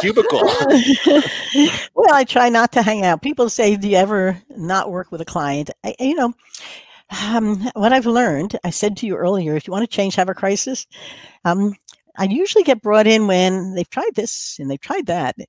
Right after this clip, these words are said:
Speaker 2: and it hasn't worked. And somebody says, "You should talk to Andy."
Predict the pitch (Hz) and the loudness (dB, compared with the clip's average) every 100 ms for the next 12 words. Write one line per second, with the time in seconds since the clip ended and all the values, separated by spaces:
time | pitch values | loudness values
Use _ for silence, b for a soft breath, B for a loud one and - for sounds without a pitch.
0 | - 170 180 269 - 180 156 170 139 _ | -6 -2 0 0 -4 -8 -4 -4 -4 _
1 | _ B B B 175 285 339 359 - 233 | _ B B B 0 2 4 2 2 0
2 | 440 - 247 233 - 180 190 185 131 | -2 -2 0 2 0 0 -2 -2 -4